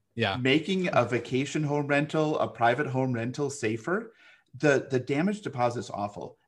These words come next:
Speaker 2: Um, number one, it's never for enough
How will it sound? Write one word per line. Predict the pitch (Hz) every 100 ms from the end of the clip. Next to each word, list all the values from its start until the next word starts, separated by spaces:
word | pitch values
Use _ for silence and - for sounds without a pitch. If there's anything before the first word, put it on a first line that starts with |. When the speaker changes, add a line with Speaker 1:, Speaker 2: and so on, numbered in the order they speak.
| -
Speaker 2:
Um, | 101 98
number | 120 156 202
one, | 139 131 135 131 _ _ _
it's | - 131 -
never | 131 151 160 185
for | 180 127
enough | 110 107 104 127 - -